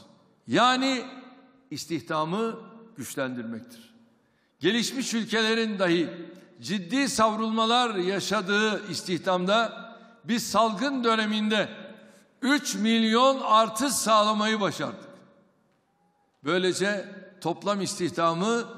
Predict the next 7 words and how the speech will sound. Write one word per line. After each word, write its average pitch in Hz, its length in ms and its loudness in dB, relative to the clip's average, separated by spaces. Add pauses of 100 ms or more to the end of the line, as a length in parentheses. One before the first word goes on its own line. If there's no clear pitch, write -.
(260)
tarihimizde 190 880 2
ilk - 160 -6
defa 135 340 -4 (520)
otuz 180 460 0
milyonun 190 600 2
üzerine 185 840 2 (600)
çıkardık. - 440 -8